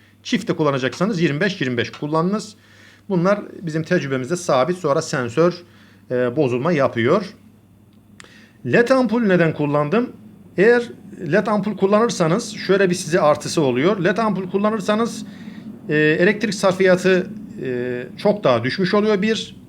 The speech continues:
Sensörün ömrü uzamış oluyor. İki, e, aydınlık seviyeniz çok daha <clears throat> güzel oluyor. Üç. Ve son olarak da,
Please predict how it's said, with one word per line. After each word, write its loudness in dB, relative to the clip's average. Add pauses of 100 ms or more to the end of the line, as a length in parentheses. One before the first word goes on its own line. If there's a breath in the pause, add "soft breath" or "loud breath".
(500 loud breath)
Sensörün 0
ömrü -2
uzamış 2
oluyor. 0
İki, -2 (540 loud breath)
e, 0
aydınlık 4
seviyeniz 4
çok 0
daha 2 (200)
<clears throat> 0
güzel 2
oluyor. 2
Üç. 0 (1300 loud breath)
Ve 2
son 0
olarak 4
da, 2